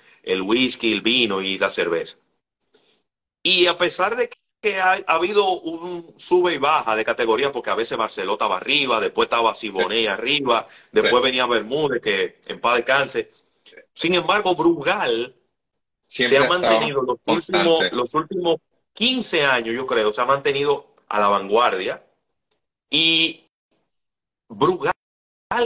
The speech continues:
Speaker 1: hoy en día, el portafolio de Brugal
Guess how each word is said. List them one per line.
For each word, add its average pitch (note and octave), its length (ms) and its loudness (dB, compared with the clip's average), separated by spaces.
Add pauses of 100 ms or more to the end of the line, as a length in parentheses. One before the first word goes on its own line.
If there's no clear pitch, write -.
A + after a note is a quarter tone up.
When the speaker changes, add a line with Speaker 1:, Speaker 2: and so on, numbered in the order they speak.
(120)
Speaker 1:
hoy A3+ 280 2
en G3 120 -4
día, C#3+ 220 -4
el A#2+ 120 -4
portafolio D3+ 880 -2
de E3+ 120 2
Brugal A2+ 680 -2